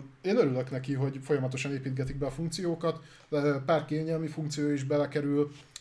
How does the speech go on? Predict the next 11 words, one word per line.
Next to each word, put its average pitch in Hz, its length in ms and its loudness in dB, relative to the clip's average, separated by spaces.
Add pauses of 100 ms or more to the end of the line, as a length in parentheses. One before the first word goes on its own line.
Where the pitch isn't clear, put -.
(140)
Igazából 143 760 4
azt 143 260 -2
veszem 131 300 -2
észre, 135 260 0
hogy 131 100 -2
próbálják 123 600 -2
felzárkóztatni 123 1300 -6 (380)
a 120 280 -2
PlayStation 127 600 -4
ötös 120 320 -6
dashboardot, 117 840 -6